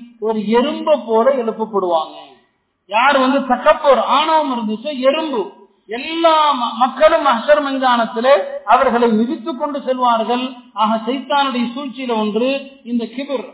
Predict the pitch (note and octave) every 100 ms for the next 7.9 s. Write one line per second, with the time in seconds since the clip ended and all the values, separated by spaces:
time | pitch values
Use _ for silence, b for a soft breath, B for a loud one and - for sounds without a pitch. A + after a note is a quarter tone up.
0 | - A3+ C4 C4+ A#3+ A3 C4+ C#4 C#4 C4
1 | B3 B3 G3+ - - _ _ _ _ _
2 | _ _ _ _ _ _ G3+ B3 C#4 D#4
3 | C4 C4 C#4 C4+ A3+ G#3+ B3 B3+ A3 -
4 | - G3+ C4 C4 C4 B3+ A#3 A3 B3 A#3+
5 | A#3+ A3+ A3 B3 A#3 G#3 G#3 G#3+ G3 A3
6 | A#3+ G#3+ F#3+ F3+ G#3 C4 E4 - _ _
7 | F#3 A#3+ C4 C4 A3 G#3+ G3 A3